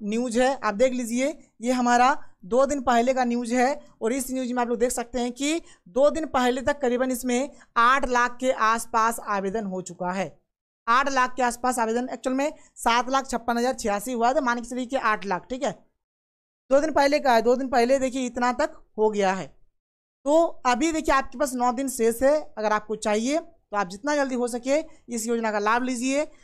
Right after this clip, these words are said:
बात किया जाए डॉक्यूमेंट्स का, तो डॉक्यूमेंट्स में देखिए, यहाँ पर जितना योजना है, हर एक योजना को लेकर अलग अलग डॉक्यूमेंट्स लगेगा, लेकिन यहाँ पर मैं आपको एक पर्टिकुलर बता देता हूँ कि क्या लगने वाला है। आपका आधार कार्ड लगेगा,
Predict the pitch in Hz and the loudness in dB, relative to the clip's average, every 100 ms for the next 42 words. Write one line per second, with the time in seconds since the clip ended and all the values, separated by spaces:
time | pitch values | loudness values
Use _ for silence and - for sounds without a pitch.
0 | - 202 269 277 294 285 269 240 240 247 | -6 0 0 2 0 2 2 2 0 0
1 | 269 247 - 277 302 - - 220 226 269 | -2 -2 2 2 2 -4 -8 -2 0 2
2 | 269 285 285 285 262 269 269 262 247 240 | 0 -2 -2 -4 -4 -4 -2 -2 -4 -6
3 | 262 262 247 233 247 262 277 247 - 226 | -4 0 0 0 0 2 0 -4 -6 -2
4 | 269 240 254 233 247 254 247 247 262 226 | -2 -2 -4 0 0 0 0 0 -2 0
5 | 226 254 254 226 220 233 240 247 233 240 | 0 2 0 -2 -4 -4 -4 -2 0 2
6 | 269 330 - - - 247 254 269 285 269 | 0 -2 -8 -20 -8 -2 0 2 0 0
7 | 262 254 233 240 247 247 254 226 247 254 | 0 -2 -4 -4 -2 -4 -2 2 2 0
8 | 247 240 240 240 226 214 226 233 220 220 | 0 -2 -2 0 0 0 0 2 2 4
9 | 247 339 - - - 220 226 208 214 240 | 2 0 -10 -20 -6 -4 0 2 2 2
10 | 254 247 254 254 269 | 0 2 2 2 0